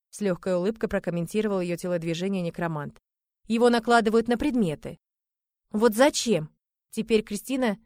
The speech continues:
не заснет, черная весть станет мерещиться повсюду». «Как оно называется?» Девушка сама не знала, зачем спросила.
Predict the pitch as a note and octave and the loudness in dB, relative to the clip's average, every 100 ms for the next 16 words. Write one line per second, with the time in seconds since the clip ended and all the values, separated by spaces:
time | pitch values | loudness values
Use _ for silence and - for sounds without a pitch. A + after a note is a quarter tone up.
0 | _ A3+ A3 A3 - B3 C4 - - A#3 | _ 2 2 2 0 0 -2 -4 -4 -2
1 | G3+ G3 A#3 A3+ G3+ F#3+ - G3+ G#3+ - | 0 0 -2 -2 -4 -4 -2 -2 -2 -4
2 | - A3 A3 F3+ D#3 - _ _ _ _ | -4 -4 -4 -8 -10 -14 _ _ _ _
3 | _ D4+ E4+ E4 D#4 D#4 D#4 D4 D4+ G#3+ | _ 2 4 4 2 2 2 4 4 2
4 | F3 - D#3+ D3+ _ C4+ D4 C#4+ C#4+ C#4 | 0 -4 -10 -12 _ -4 -2 -2 -2 0
5 | D4+ D#4 A#3+ G#3 B3+ C4+ G#3 G#3+ C4 A#3+ | 2 4 2 2 2 2 2 0 0 -2
6 | - C#4 D4 - F#3+ C#3 | 0 0 0 -2 -6 -6